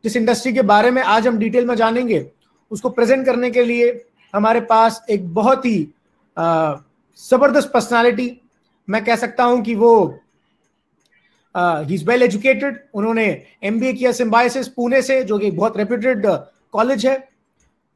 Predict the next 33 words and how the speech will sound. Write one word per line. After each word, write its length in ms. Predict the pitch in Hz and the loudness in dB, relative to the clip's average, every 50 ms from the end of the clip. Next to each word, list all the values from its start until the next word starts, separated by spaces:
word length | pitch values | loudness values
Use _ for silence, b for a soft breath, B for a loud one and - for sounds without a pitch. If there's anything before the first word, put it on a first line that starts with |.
| _ _ - | _ _ -2
वो 100 | 190 220 | -2 -2
एमबीए 340 | 220 175 214 226 226 262 262 | 0 0 -2 -2 0 0 0
है 100 | 247 247 | 0 0
finance 540 | 233 - 202 196 208 233 277 277 - - - _ _ _ _ _ _ _ _ _ _ _ _ _ _ _ _ _ - | -2 -2 -4 -2 -2 -2 -2 -4 -6 -10 -16 _ _ _ _ _ _ _ _ _ _ _ _ _ _ _ _ _ -2
और 160 | 220 214 220 208 | 0 0 2 2
साथ 260 | 214 247 233 240 254 | 4 2 2 2 2
ही 80 | 269 | -2
साथ, 380 | 233 233 247 247 247 247 - - | 0 2 2 2 0 -2 -2 -2
आ, 160 | 226 202 170 | 0 0 0
corporate 600 | 156 - - _ - - 240 240 240 240 294 - - | -2 -6 -14 _ -2 -2 0 0 0 -2 -6 -6 -4
sector 320 | - 254 240 - 269 247 | -4 -6 -4 -2 -4 -4
में 120 | 247 254 | -2 -4
उन्होंने 340 | 240 226 226 233 233 226 202 147 - _ _ _ _ _ _ _ - | -2 -2 -4 -4 -4 -4 -6 -8 -10 _ _ _ _ _ _ _ -2
काम 220 | 220 220 226 226 | -2 -2 -2 -2
करना 200 | 220 233 220 226 | -4 -4 -4 -4
शुरू 240 | 220 - 226 214 220 | -6 -4 -6 -6 -6
किया, 220 | 214 - 254 262 | -4 -2 -2 0
पर 180 | 262 269 277 277 | 0 2 0 0
हमेशा 340 | 220 254 277 320 294 311 302 | 0 0 0 0 2 2 2
से 100 | 277 285 | 2 2
entrepreneurship 640 | 247 254 247 262 226 247 247 254 - - 233 208 - | 0 0 -2 -4 -6 -6 -6 -6 -6 -6 -8 -4 -2
का 60 | 247 | -2
उन्हें 200 | 233 226 233 196 | -2 0 -2 -4
भूत 180 | 170 208 220 - | -4 -6 -6 -4
था 340 | - 208 240 277 - _ _ _ _ _ _ _ _ _ _ - 208 | -2 -2 -2 -4 -6 _ _ _ _ _ _ _ _ _ _ -2 2
और 140 | 202 240 | 4 4
वो 180 | 240 240 233 233 | 6 6 4 4
entrepreneurship 540 | 247 240 277 220 262 262 254 - 269 220 - - | 2 -2 -4 -4 -4 -4 -4 -4 -6 -8 -2 -2
का 120 | 254 254 | -2 -2
कीड़ा, 560 | 247 247 226 233 254 262 262 247 247 240 220 | -2 -4 -4 0 2 4 6 6 4 4 2
entrepreneurship 560 | 226 226 233 196 185 220 240 202 220 233 233 - | 0 0 -2 -4 -2 -4 -4 -4 -4 -6 -2 0
का 80 | 247 | 0
भूत 360 | 208 180 214 254 247 247 - | 2 4 2 2 2 0 -4